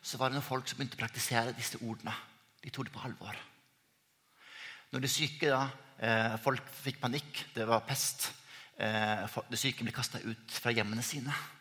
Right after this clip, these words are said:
og folk var redde for å bli smittet. Så tok de kristne vare på dem. Fordi dems grunnleggere har sagt,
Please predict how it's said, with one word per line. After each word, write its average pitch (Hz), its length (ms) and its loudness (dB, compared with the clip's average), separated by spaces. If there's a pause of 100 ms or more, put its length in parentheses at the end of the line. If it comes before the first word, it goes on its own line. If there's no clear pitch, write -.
(400)
og 120 80 -6
folk 117 180 -4
var 127 140 0
redde 110 160 -6
for 117 80 -4
å 104 80 -6
bli - 80 -2
smittet. - 320 -8 (2000)
Så - 180 0
tok 127 300 -2
de 123 80 -2
kristne 123 400 0 (340)
vare 113 300 0
på 127 160 -10
dem. 107 160 -6 (2000)
Fordi 123 260 2 (3250)
dems 120 240 2
grunnleggere 120 420 2
har - 60 -2
sagt, - 420 -6